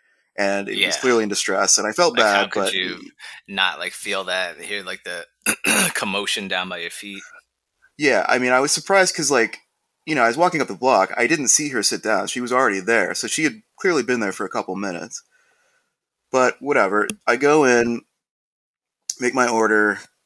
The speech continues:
Speaker 1: come back, come back out, sit. Um, actually, they have this sh-, the shed. So tho-, those tables I was talking about earlier, those are on the sidewalk, and then they also have a shed, um, with outdoor seating. So I went into the shed, and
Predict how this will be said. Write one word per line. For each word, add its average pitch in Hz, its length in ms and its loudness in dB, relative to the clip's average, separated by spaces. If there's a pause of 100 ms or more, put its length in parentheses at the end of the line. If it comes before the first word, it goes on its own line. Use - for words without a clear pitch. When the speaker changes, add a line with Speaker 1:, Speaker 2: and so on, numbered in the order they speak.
(160)
Speaker 1:
come 127 240 -4
back, 92 480 0
come 131 180 -6
back 120 200 0
out, 98 240 -2
sit. 143 320 0 (300)
Um, 98 600 -2 (280)
actually, - 420 -2
they 110 80 0
have 117 160 0
this 104 120 -4
sh-, - 280 -2
the 104 100 -4
shed. - 500 2
So 113 180 -2
tho-, 120 260 2
those 113 160 -2
tables 131 280 0
I 123 40 4
was 110 100 0
talking 110 160 -4
about 101 120 -2
earlier, 104 280 0
those 110 240 2
are 123 40 -2
on 110 40 -4
the - 40 -2
sidewalk, 95 560 0 (300)
and 113 60 -8
then 104 80 -4
they 101 100 -2
also 110 340 0
have 101 160 -6
a 92 40 -6
shed, 92 460 -4 (600)
um, 85 420 -6
with 98 120 -6
outdoor 92 300 -2
seating. 92 340 -8
So 98 140 -8
I 92 60 -2
went 110 160 -2
into 101 160 -6
the 90 100 -8
shed, 113 480 0 (420)
and 98 640 -4